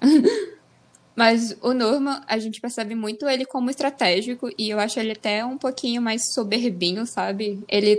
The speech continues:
tem um lance de "eu sou mais inteligente", ele nunca teve nenhuma falha, então é até o que comentam no primeiro episódio, se eu não me engano,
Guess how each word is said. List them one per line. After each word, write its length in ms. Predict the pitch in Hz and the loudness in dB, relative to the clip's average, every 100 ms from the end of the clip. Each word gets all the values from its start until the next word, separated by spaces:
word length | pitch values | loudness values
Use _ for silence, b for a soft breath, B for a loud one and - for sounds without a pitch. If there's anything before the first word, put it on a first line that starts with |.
| 208 | 2
tem 380 | - 196 226 226 | 2 2 2 -2
um 520 | 220 214 208 208 202 - | -4 -4 -4 -4 -4 2
lance 400 | 202 196 202 196 | 4 4 4 -2
de 400 | 196 196 196 196 | 2 2 4 4
"eu 140 | 196 | 4
sou 180 | - 214 | 2 2
mais 180 | 214 214 | 2 0
inteligente", 580 | 220 208 208 190 214 220 | 0 0 2 0 0 -4
ele 100 | 208 | -4
nunca 220 | 202 247 | -4 -4
teve 200 | 233 226 | -4 -2
nenhuma 280 | 214 214 269 | -4 -4 -4
falha, 420 | - 190 185 208 | -2 0 0 -2
então 600 | 208 208 190 185 185 185 - | -4 -6 -6 -4 -6 -6 0
é 120 | 208 | 0
até 480 | 202 214 196 220 226 | 2 2 4 2 0
o 560 | 220 220 214 208 196 - | -4 -6 -6 -6 -8 -10
que 200 | 233 208 | -10 -6
comentam 480 | 233 202 208 233 | -6 -4 -6 -6
no 80 | 202 | -8
primeiro 260 | 208 208 254 | -6 -4 -4
episódio, 340 | 285 214 208 | -4 -6 -6
se 80 | - | -8
eu 40 | |
não 80 | 226 | -10
me 80 | 220 | -8
engano, 440 | 190 190 202 202 | -6 -6 -6 -10